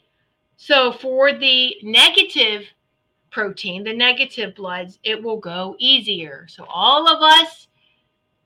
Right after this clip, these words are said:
that are negative blood types, the ascension's easier. For those that are positive,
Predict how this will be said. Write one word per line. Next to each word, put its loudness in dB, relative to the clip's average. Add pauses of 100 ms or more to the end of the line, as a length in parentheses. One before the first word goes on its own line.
(120)
that -8
are -2
negative 0
blood -2
types, 2
the -4
ascension's -4
easier. 0 (760)
For -12
those -2
that 2
are -4
positive, 0